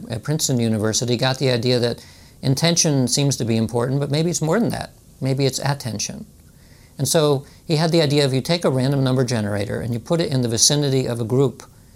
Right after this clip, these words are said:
that is having very high attention on something,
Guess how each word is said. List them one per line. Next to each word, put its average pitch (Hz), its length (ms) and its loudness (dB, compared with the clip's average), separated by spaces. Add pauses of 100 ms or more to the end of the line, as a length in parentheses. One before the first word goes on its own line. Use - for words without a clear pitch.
(120)
that 117 120 -2
is 117 320 -2 (100)
having 123 360 0
very 147 320 2
high 135 160 2
attention 120 760 -2 (220)
on 113 100 -2
something, - 500 -4